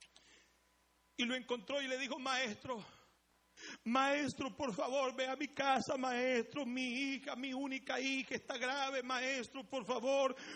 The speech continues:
una niña como de doce años, Señor, está grave, por favor, ayúdame".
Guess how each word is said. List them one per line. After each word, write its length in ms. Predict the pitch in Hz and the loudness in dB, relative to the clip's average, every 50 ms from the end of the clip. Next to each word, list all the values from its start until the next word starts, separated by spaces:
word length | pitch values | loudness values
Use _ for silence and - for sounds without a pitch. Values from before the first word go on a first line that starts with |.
| - - - | -12 -4 -4
una 100 | 277 262 | 0 2
niña 280 | 262 269 262 269 262 | 2 2 2 0 0
como 260 | - 269 262 254 247 | 0 -2 0 2 2
de 60 | 254 262 | 4 4
doce 260 | 269 262 - - 285 | 4 4 4 2 2
años, 560 | 247 247 269 277 277 262 262 254 254 247 233 | 2 4 4 4 2 2 2 2 2 2 2
Señor, 480 | - 302 269 233 254 269 269 277 269 262 | 2 0 0 2 2 4 4 6 4 4
está 220 | 254 - - 294 | 2 2 2 2
grave, 400 | 262 262 269 269 262 277 277 277 277 | 2 4 6 6 6 6 4 2 2
por 200 | - 285 269 226 | 0 -2 0 2
favor, 520 | - 311 262 277 269 277 285 285 285 285 | 2 2 4 6 6 8 8 8 8 6
ayúdame". 600 | 285 294 269 277 277 269 269 269 277 269 254 240 | 6 4 2 2 2 6 6 8 6 6 4 -2